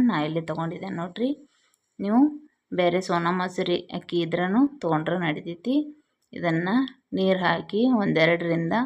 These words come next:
ಮೂರು ಸಲ ಸ್ವಚ್ಛಂಗಿ ತೊಳ್ಕೊರಿ. ನೋಡ್ರಿ, ಈ ರೀತಿ ತೊಳ್ಕೊಂಡ ನೀರೆಲ್ಲ ತೆಗ್ದ ಮತ್ತೆ ಇದಕ್ಕೆ ಮುನ್ಗುವಷ್ಟು ನೀರು ಹಾಕಿ ಒಂದು ಹದಿನೈದು ನಿಮಿಷ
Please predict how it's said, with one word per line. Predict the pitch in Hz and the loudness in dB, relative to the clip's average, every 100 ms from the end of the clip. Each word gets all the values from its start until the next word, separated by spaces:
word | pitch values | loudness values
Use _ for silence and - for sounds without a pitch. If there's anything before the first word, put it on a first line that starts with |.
| 262 _ _ _ _ - | -4 _ _ _ _ -8
ಮೂರು | 175 185 180 175 | -4 -4 -4 -6
ಸಲ | 170 165 220 254 - _ _ | -4 -2 -2 -4 -12 _ _
ಸ್ವಚ್ಛಂಗಿ | 190 180 - 175 208 262 _ _ _ _ _ | -8 -6 -6 -4 -4 -6 _ _ _ _ _
ತೊಳ್ಕೊರಿ. | 185 165 175 160 165 247 294 - _ _ _ _ _ _ _ _ _ _ _ _ _ _ _ _ _ _ _ _ _ _ _ _ _ _ _ _ _ _ _ _ _ _ - | -4 -2 -2 -2 0 0 0 -6 _ _ _ _ _ _ _ _ _ _ _ _ _ _ _ _ _ _ _ _ _ _ _ _ _ _ _ _ _ _ _ _ _ _ -12
ನೋಡ್ರಿ, | 165 160 190 254 - 185 | -10 -4 -2 -4 -4 -2
ಈ | 175 160 | 0 2
ರೀತಿ | 160 165 165 | 0 -2 0
ತೊಳ್ಕೊಂಡ | 165 165 190 190 262 285 226 | 0 0 -2 2 2 2 0
ನೀರೆಲ್ಲ | 180 170 165 - - | 2 4 4 2 0
ತೆಗ್ದ | 170 175 240 254 208 | -2 2 2 2 2
ಮತ್ತೆ | 202 - 175 | 0 0 -2
ಇದಕ್ಕೆ | 170 214 240 | 0 2 4
ಮುನ್ಗುವಷ್ಟು | 208 185 175 180 180 180 175 | 2 0 0 2 0 -2 -4
ನೀರು | 165 175 185 | -2 -2 -2
ಹಾಕಿ | 156 175 247 285 - - - _ - | -4 -6 -6 -6 -16 -20 -20 _ -10
ಒಂದು | 170 185 | -8 -2
ಹದಿನೈದು | 185 170 202 190 | -2 0 2 2
ನಿಮಿಷ | 196 185 | 0 -2